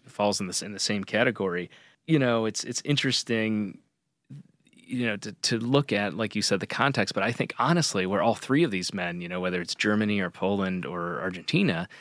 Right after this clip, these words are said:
it comes down to what Cardinal Bernardin recognized in the nineties and eighties,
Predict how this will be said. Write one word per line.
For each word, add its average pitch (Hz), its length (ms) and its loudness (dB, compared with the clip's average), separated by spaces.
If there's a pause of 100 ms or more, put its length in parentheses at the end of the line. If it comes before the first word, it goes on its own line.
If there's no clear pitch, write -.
(260)
it - 160 -8
comes 139 220 2
down 147 300 4
to 120 280 2
what 117 140 -2
Cardinal 139 280 2
Bernardin 117 480 0
recognized 98 540 -2
in 101 100 0
the 98 80 0
nineties 110 480 0
and 92 80 -2
eighties, 98 480 0